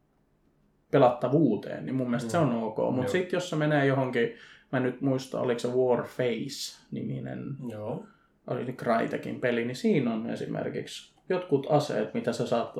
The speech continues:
Speaker 1: oikealla rahalla, on parempia kuin ne, mitä sä saat pelaamalla.
Speaker 2: Joo, Wo-, World of Tanksissa oli kans tota, toi,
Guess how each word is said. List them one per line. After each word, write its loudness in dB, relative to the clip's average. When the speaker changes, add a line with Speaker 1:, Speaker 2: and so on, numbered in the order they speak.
Speaker 1:
oikealla 0
rahalla, -2
on 0
parempia 0
kuin -2
ne, 0
mitä -2
sä -12
saat -6
pelaamalla. -8
Speaker 2:
Joo, -2
Wo-, -2
World 6
of 0
Tanksissa -2
oli -6
kans -8
tota, -6
toi, -12